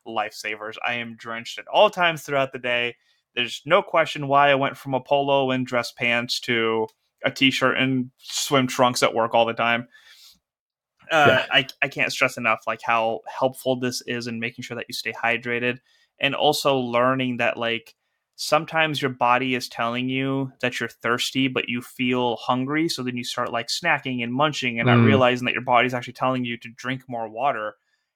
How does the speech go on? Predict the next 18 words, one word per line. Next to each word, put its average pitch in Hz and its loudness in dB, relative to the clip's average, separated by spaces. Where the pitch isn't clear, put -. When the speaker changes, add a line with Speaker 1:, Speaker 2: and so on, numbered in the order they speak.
Speaker 1:
Having 143 -4
these 131 -8
makes 113 -10
such - -6
a 123 -6
big 117 -6
difference 110 -8
in 113 -14
stuff, - -6
something 117 -10
like 107 -8
that. 107 2
If 107 -10
you 120 -8
had 123 2
a 123 2
long 120 0
day, 110 -2